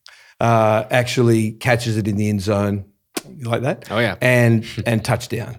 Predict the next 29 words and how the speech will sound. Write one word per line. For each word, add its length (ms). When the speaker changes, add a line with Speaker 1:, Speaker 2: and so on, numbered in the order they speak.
Speaker 1:
all 80
right? 300
Right 200
at 80
the 200
end, 420
and 260
we're 240
a 40
touchdown 520
behind, 600
and 280
we're 320
square 680
or 160
whatever. 240
And, 400
and 220
I 140
just 260
think 180
that 180
God 380
is 180
way 300
more 180
masterful 600
than 160
that. 240